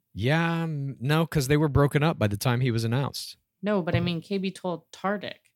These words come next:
Speaker 1: Oh, sure. Okay, so Tardik is using K B information to give kind of a secondhand, uh, council of crowns. Potentially. Yeah, definitely listen to Tardik. Grazie a Dei, if you have some way of listening to this podcast right now,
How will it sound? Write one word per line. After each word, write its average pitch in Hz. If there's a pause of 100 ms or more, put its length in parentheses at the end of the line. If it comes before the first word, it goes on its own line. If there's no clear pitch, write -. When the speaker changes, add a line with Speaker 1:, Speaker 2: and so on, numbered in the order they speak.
(100)
Speaker 1:
Oh, 143
sure. 98
Okay, 101
so 92
Tardik 135
is 113
using 107
K 113
B 101 (720)
information 101
to 104
give 90
kind 101
of 85
a 85
secondhand, 104 (380)
uh, 90
council 104
of 85
crowns. 87 (800)
Potentially. 110 (840)
Yeah, 110
definitely 196
listen 156
to 123
Tardik. 131 (120)
Grazie 123
a 113
Dei, 117
if 110
you 117
have 120
some 117
way 117
of 107
listening 110
to 107
this 101
podcast 104
right 104
now, 98